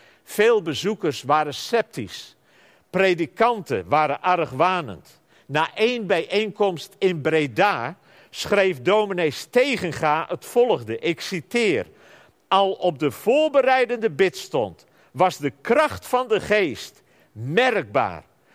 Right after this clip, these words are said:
Er kwam iemand kijken om te bekritiseren, maar hij werd zo in het hart gegrepen dat hij in de samenkomst openlijk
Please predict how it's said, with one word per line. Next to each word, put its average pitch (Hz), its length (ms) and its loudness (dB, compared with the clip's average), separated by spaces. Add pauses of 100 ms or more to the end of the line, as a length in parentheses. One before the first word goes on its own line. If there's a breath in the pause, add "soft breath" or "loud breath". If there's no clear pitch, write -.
(220 soft breath)
Er 160 140 0
kwam 233 360 2
iemand 247 400 -2
kijken 247 520 0
om 196 220 0
te 175 140 0
bekritiseren, 202 1040 0
maar 180 180 0
hij 208 180 2
werd 190 180 -4
zo 262 320 2
in 196 220 -4
het 165 120 -2
hart 185 320 -2
gegrepen 151 760 -2 (360 loud breath)
dat 185 180 2
hij 180 300 0
in 330 200 0
de 339 140 2
samenkomst 202 960 0 (320 soft breath)
openlijk 294 720 2